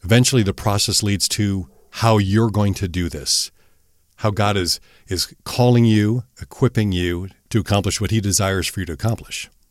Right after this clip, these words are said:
And then lastly, organize that in a way that it can be useful. You don't wanna just capture it to remember it. You wanna be able to capture it and use it.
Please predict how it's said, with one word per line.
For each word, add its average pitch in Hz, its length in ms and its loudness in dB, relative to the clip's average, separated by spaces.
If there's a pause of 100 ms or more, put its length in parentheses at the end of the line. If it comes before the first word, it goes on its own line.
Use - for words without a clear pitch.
(200)
And 104 80 0
then 104 120 4
lastly, 98 500 0 (380)
organize 87 560 0
that 80 260 -8
in 90 100 0
a 98 80 0
way 107 280 2
that 107 240 0
it - 60 -12
can 104 100 -2
be 87 80 -4
useful. 85 500 -6
You 110 100 -4
don't 127 180 4
wanna 120 180 2
just - 240 -2
capture 120 500 0
it 127 140 -4 (160)
to - 120 -6
remember 92 460 0
it. 85 240 -6
You 104 80 -8
wanna 90 140 -4
be 95 80 -2
able 90 140 -6
to 90 60 -6
capture - 480 -4
it 87 80 -4
and 82 140 -6
use 92 300 -2
it. - 200 -14